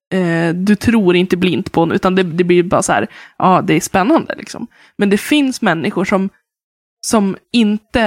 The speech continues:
Speaker 2: har källkritik.
Speaker 1: Mm.
Speaker 2: Eller som inte kan källkritik
Speaker 1: Mm.
Speaker 2: och inte kan sålla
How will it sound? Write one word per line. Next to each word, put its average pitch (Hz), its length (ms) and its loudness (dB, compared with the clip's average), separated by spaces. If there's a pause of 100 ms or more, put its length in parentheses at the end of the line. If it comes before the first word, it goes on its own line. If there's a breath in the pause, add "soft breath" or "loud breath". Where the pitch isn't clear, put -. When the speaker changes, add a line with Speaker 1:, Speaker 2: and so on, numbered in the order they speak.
Speaker 2:
har 185 340 0
källkritik. - 1040 -4
Speaker 1:
Mm. 226 300 0 (460)
Speaker 2:
Eller 208 120 4
som 202 120 -2
inte 185 140 -2
kan 220 540 0
källkritik - 640 -4
Speaker 1:
Mm. 214 100 2
Speaker 2:
och 214 60 6
inte 196 220 2
kan 208 420 2
sålla 202 640 2